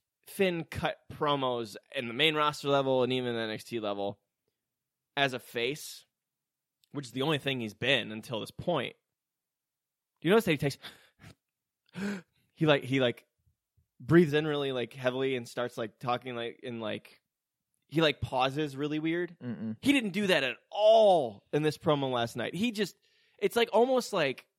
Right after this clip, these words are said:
Speaker 2: The dude's more comfortable as a bad guy. And
Speaker 1: It, I think it's
Speaker 2: he
Speaker 1: clear
Speaker 2: made
Speaker 1: as
Speaker 2: his
Speaker 1: day.
Speaker 2: career in New Japan as a bad guy. So, like, I'm, I can believe it.
Speaker 1: I think it's clear as day. I think it's clear as day. Uh, moving forward, because Johnny Gargano kayfabe can't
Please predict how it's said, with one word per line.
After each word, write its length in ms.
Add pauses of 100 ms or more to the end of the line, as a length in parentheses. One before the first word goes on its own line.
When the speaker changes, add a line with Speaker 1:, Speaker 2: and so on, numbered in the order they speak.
(280)
Speaker 2:
The 80
dude's 240
more 140
comfortable 360
as 60
a 60
bad 240
guy. 260 (680)
And 220
Speaker 1:
It, 160
I 100
think 200
it's 120
Speaker 2:
he 80
Speaker 1:
clear 80
Speaker 2:
made 180
Speaker 1:
as 120
Speaker 2:
his 20
Speaker 1:
day. 160
Speaker 2:
career 200
in 80
New 80
Japan 340
as 100
a 40
bad 240
guy. 200
So, 220
like, 220
I'm, 280 (320)
I 120
can 160
believe 380
it. 180 (180)
Speaker 1:
I 80
think 160
it's 100
clear 260
as 120
day. 240 (420)
I 60
think 100
it's 80
clear 200
as 100
day. 300 (380)
Uh, 300
moving 380
forward, 560 (640)
because 320
Johnny 280
Gargano 420
kayfabe 500
can't 340